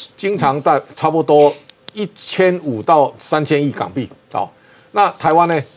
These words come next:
香港用港币算，我们用台币算了也差不多啊。<laughs> 但是现在你知道，台湾现在经常五六百、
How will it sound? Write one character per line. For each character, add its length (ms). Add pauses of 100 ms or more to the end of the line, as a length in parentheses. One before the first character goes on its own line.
(340)
香 260
港 140
用 100
港 160
币 160
算， 220 (140)
我 120
们 300
用 140
台 160
币 120
算 200
了 100
也 80
差 140
不 100
多 200
啊。 240
<laughs> 100
但 100
是 60
现 120
在 120
你 120
知 160
道， 220 (460)
台 140
湾 120
现 100
在 80
经 200
常 120
五 120
六 160
百、 100